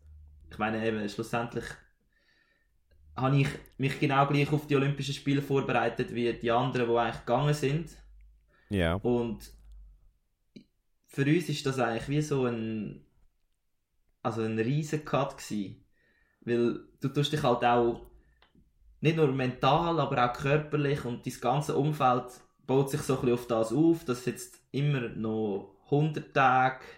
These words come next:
Speaker 1: oder nein, sa-, nein, hundert ist ein bisschen wenig, so noch zweihundert
Speaker 2: Ja, ja.
Speaker 1: Tage, noch hundert Tage.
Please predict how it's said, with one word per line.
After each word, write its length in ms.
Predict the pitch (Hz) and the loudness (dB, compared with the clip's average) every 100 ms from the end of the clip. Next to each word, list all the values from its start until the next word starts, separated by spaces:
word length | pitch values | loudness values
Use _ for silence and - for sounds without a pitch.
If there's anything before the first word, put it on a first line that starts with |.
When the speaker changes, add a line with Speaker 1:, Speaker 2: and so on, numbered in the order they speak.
| - | -6
Speaker 1:
oder 160 | 113 127 | -2 4
nein, 240 | 139 123 | 6 6
sa-, 180 | - - | 2 0
nein, 280 | 131 120 113 | 2 2 2
hundert 280 | 123 135 - | 0 -2 -4
ist 120 | 107 - | -8 -4
ein 60 | |
bisschen 140 | 113 113 | -4 -4
wenig, 140 | 107 | -6
so 80 | - | -8
noch 400 | 107 113 110 104 - - - - - _ _ | -8 -6 -8 -10 -16 -20 -20 -20 -20 _ _
zweihundert 520 | - 139 143 95 113 - | -4 6 8 8 6 2
Speaker 2:
Ja, 80 | |
ja. 180 | 139 135 | 2 2
Speaker 1:
Tage, 140 | 135 123 | -2 -6
noch 100 | 113 | -2
hundert 340 | 131 147 147 | 0 0 -2
Tage. 340 | 131 131 131 | 2 4 2